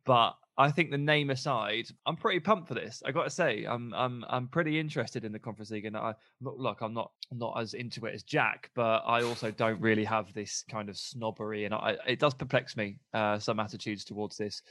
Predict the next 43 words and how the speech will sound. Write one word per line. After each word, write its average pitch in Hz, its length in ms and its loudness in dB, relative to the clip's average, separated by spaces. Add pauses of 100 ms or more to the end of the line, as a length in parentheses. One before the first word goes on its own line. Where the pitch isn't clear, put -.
(240)
A 123 60 0
lot 127 180 4
of 127 80 -2
clubs 131 240 2
think 131 140 -4
they're, 117 260 -2
they're 117 120 4
above 117 280 2
this, - 380 -10
and 107 160 -8
they're 107 140 -2
clearly 127 280 0
not, 120 260 -2
because 113 280 -10
you 110 80 -8
need 110 120 -6
to - 80 -10
look 110 180 -6
at 95 40 -8
where 107 100 -6
you 101 80 -10
finish 110 220 -8
in 107 80 -12
the 104 80 -12
table, 104 360 -4
mate. 95 180 -12 (500)
Uh, 104 160 0
that's, - 260 -6
that's 117 220 -4
kinda 110 240 0
how 107 200 2
I 107 80 0
feel 107 240 0
about 101 300 -4
it, 101 160 0
and 101 240 -6
for 101 320 -2 (800)
Arsenal 113 320 2
fans 110 360 2
and 107 120 -6
Tottenham 107 300 -2
fans, 107 440 4
and 101 180 -2